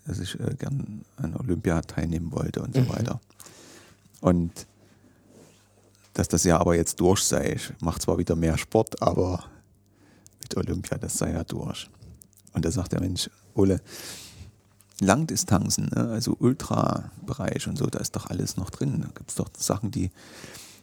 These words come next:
Speaker 1: die sind fast äquivalent, ne?“ Und das ging mir nicht mehr aus dem Kopf.
Speaker 2: Was hast du damals gemacht als Leistungssport?
Speaker 1: Ich war also, ich war Leichtathlet gewesen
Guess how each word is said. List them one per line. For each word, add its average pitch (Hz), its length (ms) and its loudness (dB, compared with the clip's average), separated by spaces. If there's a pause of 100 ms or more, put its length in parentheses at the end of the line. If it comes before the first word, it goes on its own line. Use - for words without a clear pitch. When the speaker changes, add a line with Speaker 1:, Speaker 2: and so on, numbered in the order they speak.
(100)
Speaker 1:
die - 100 -8
sind 92 200 -2
fast - 300 0 (220)
äquivalent, 95 800 2 (300)
ne?“ - 220 0 (840)
Und - 160 0
das 98 140 4
ging 120 160 2
mir 113 100 4
nicht 143 160 4
mehr 117 120 2
aus 110 100 4
dem 117 100 -2
Kopf. - 340 -4 (1120)
Speaker 2:
Was - 180 -2
hast 117 140 -2
du 123 60 2
damals 117 580 2
gemacht 107 340 -2
als - 140 -6
Leistungssport? 147 640 -4 (840)
Speaker 1:
Ich - 180 -6
war 90 180 4
also, 92 300 0 (280)
ich - 140 -8
war - 360 0
Leichtathlet 113 640 0
gewesen 110 480 0